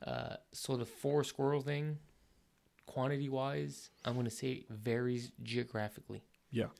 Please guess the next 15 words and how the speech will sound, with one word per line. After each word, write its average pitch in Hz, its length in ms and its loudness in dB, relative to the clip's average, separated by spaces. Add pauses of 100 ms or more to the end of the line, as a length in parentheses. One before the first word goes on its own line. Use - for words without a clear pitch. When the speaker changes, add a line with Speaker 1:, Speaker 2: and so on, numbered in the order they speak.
(160)
Speaker 2:
Uh, 170 220 8
yeah, - 180 0 (100)
true. - 200 0 (380)
I - 80 6
would 123 120 2
say 95 100 4
so - 140 0
too. - 140 -4 (400)
And 117 160 6
that 113 260 0
they 110 120 6
don't 117 180 8
specify - 500 2
necessarily - 440 4
Speaker 1:
No, 117 60 8